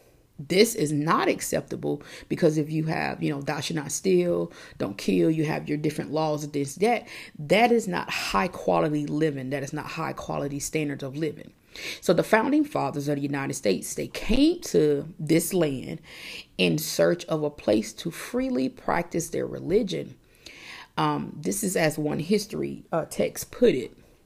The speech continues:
So they were displeased over in England and Britain. They were displeased, and so they wanted to set out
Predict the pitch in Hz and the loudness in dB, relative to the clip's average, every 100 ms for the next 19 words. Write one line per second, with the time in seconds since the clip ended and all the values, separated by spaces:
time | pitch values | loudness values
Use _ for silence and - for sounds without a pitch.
0 | - - _ _ _ _ _ _ - - | -20 -20 _ _ _ _ _ _ -12 -10
1 | - 185 165 160 165 196 185 175 165 165 | 4 6 8 8 6 4 0 2 2 2
2 | 156 160 - - 151 175 - 185 165 170 | -4 -12 -14 -4 0 0 0 -2 -2 -4
3 | - 151 175 202 208 160 143 160 247 - | -2 -2 0 -2 -2 -2 -2 -2 -4 -6
4 | - - - - 170 160 151 143 139 156 | -18 -18 -18 0 0 2 4 2 4 0
5 | 147 - - - - 151 143 160 196 - | 0 -4 -8 -16 -2 0 2 0 -2 -2
6 | - 156 151 156 160 156 151 147 147 143 | 0 0 0 -2 -2 0 0 0 0 0
7 | 160 240 285 - 254 - 170 151 147 139 | 0 0 0 -2 -4 0 0 2 -4 -10